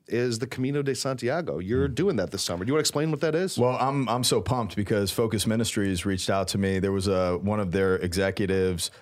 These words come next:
Speaker 2: was at a mass out in California when I was studying in San Diego, and she reached out to me online, and then she's like, you know, "Would you be willing to be the chaplain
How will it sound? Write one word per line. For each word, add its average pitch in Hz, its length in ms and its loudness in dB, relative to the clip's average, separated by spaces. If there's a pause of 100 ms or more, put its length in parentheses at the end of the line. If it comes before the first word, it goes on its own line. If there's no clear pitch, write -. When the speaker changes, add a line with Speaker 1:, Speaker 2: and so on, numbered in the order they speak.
(120)
Speaker 2:
was 90 160 -2
at 95 140 0
a 87 40 0
mass 101 420 0
out 95 100 0
in 92 60 -2
California 92 540 -2
when 90 120 0
I 90 60 0
was 85 120 -2
studying 104 540 0 (320)
in 98 120 -2
San 104 200 0
Diego, 101 640 2
and 98 340 0
she - 140 0
reached 113 260 0
out 131 180 2
to - 60 -2
me 104 160 2
online, 104 640 0
and 104 140 -2
then 98 80 0
she's 101 220 -4
like, 101 160 -2
you 107 40 0
know, 95 120 2
"Would 95 180 -2
you 107 80 0
be 92 100 -2
willing 98 360 0
to 92 320 -2
be 92 160 -2
the 90 100 0
chaplain 92 680 -2